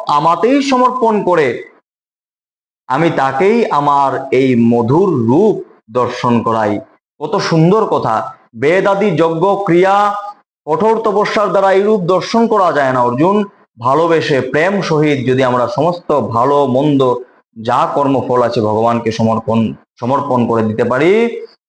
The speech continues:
ভগবান তখন সমস্ত পাপ হরণ করে আমাদের সেই রূপ দর্শন করান।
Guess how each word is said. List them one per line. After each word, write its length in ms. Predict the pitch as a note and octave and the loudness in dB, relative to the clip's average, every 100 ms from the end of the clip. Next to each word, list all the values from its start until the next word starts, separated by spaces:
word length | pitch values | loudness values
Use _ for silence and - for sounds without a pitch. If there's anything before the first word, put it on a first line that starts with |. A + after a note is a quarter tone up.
| _ A2 | _ -4
ভগবান 400 | G#2+ A2 G#2+ G#2+ | -2 0 0 0
তখন 540 | G#2+ B2+ D3 F3+ G#3 G3+ - _ _ | -2 0 0 2 0 -4 -8 _ _
সমস্ত 460 | - D#3 D#3+ - | -4 -2 -2 -4
পাপ 380 | A#2 - A#2+ C3+ | -8 -2 0 0
হরণ 380 | - A#2+ A#2 A#2 | -2 -2 0 0
করে 540 | A#2+ C3 D#3+ F#3 F3+ - _ _ _ _ _ | 0 0 0 -2 -6 -14 _ _ _ _ _
আমাদের 920 | - G#2+ A2 A2+ C#3+ F#3+ A3+ A3+ A3+ - _ _ _ | -10 -4 -2 0 0 2 0 -2 -6 -14 _ _ _
সেই 280 | _ B2 A2 | _ -4 -2
রূপ 600 | G#2 A#2+ F3 A3+ A#3+ - - _ _ | 0 2 2 2 0 -6 -16 _ _
দর্শন 480 | A2+ A2 - A2 G#2 | -4 -4 -4 -2 -2
করান। 500 | G#2+ G#2+ G#2+ G2 | 0 -2 -2 -4